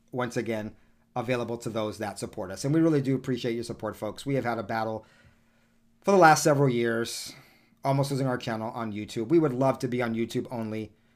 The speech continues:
where we, we, we made a-, we make ad revenue. It's free to the consumer. If they don't wanna see ads, they get YouTube Premium. If not, they sit through a couple ads, and every, that, that would be the ideal thing if they respected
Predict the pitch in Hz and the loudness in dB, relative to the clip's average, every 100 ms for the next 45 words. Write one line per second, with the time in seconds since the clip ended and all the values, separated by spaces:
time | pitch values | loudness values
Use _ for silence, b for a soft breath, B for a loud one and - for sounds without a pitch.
0 | b b - - 123 120 123 127 120 117 | b b -20 -2 0 2 0 -2 -4 -2
1 | 120 117 120 117 135 139 127 120 - 135 | -2 -2 -4 -4 -8 -4 -2 -2 0 0
2 | 135 131 123 123 127 123 120 - - 143 | 2 0 0 -4 -4 -6 -10 -10 0 2
3 | 143 143 135 139 135 - 127 120 120 120 | 2 0 -2 -2 -4 -2 -4 -2 -6 -8
4 | b b b 110 117 127 131 131 139 135 | b b b -6 0 2 2 2 -2 -2
5 | 120 120 110 110 107 117 117 113 120 113 | -2 -2 -2 -6 -4 -4 -4 -6 -6 -4
6 | 123 120 110 _ _ _ _ _ _ _ | -2 -2 -2 _ _ _ _ _ _ _
7 | - 131 120 117 113 110 107 _ _ _ | -4 -4 -2 -2 -4 -6 -10 _ _ _
8 | _ _ _ 123 120 117 120 120 117 110 | _ _ _ -8 -4 -2 -2 -2 -6 -4
9 | 123 117 120 120 117 120 117 110 110 117 | -6 -4 -4 -4 -4 -6 -4 -4 -4 -8
10 | 135 131 139 156 160 147 143 131 127 120 | -6 -8 -2 -2 2 2 2 2 0 -2
11 | 113 127 123 123 120 b b - 151 143 | -2 -2 0 -2 -4 b b -4 -2 2
12 | 143 131 - 127 120 123 113 | 2 0 -2 -4 -2 -6 -6